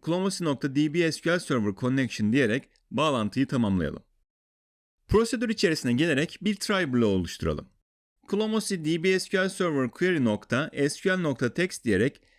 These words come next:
string formatında sorgumuzu girelim. Insert into diyerek tablo ismimizi belirtelim ve parantez içerisinde sırasıyla tabloda veri giriş yapmak istediğimiz sütunların ismini belirtelim.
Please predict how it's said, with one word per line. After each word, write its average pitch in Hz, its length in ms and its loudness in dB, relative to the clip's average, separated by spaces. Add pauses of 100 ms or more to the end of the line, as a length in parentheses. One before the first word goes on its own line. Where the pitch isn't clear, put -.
string 202 520 -2
formatında 127 580 0
sorgumuzu 120 600 0
girelim. 90 340 2 (680)
Insert 190 520 2
into 165 340 -2
diyerek 95 480 2 (340)
tablo 185 380 0
ismimizi 120 480 0
belirtelim 101 520 2
ve 101 80 0
parantez 180 540 -2
içerisinde 110 680 0 (240)
sırasıyla 147 800 0
tabloda 135 480 0
veri 131 240 2
giriş 113 260 0
yapmak 95 340 -2
istediğimiz 107 600 0 (280)
sütunların 131 600 0
ismini 151 380 -2
belirtelim. 82 460 0